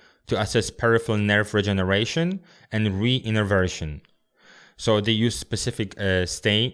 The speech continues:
staining, and it revealed a significant increase in the number of nerve bundles within the M D T treated animals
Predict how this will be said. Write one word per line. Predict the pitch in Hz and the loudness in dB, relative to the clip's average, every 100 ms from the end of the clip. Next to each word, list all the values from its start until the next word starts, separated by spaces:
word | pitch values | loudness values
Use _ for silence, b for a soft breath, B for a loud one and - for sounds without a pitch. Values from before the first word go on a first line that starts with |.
| - | -8
staining, | - - 107 110 127 190 285 - _ - | -12 -2 2 2 2 -2 -4 -14 _ -4
and | 107 | -2
it | 110 | 0
revealed | 107 107 110 120 117 113 - | 0 0 2 2 0 -2 -6
a | 101 | -4
significant | 98 110 110 139 160 147 131 | -2 -2 -2 -2 -2 -4 -4
increase | 117 - 123 107 - | -6 -2 -2 -2 -4
in | 104 | -2
the | 101 | 0
number | 104 113 107 | 0 0 0
of | 101 98 95 | 0 -2 0
nerve | 101 120 123 - | 2 2 2 2
bundles | 98 92 101 147 - b b - | 0 2 -2 -2 -8 b b -2
within | 101 110 107 | 2 2 4
the | 98 - | 2 2
M | 107 107 | 0 2
D | 101 | -2
T | 95 104 92 | -2 -2 -2
treated | - 110 101 104 87 - | -2 -2 0 -2 -4 -6
animals | 98 98 107 131 196 - | -2 0 0 0 -2 -6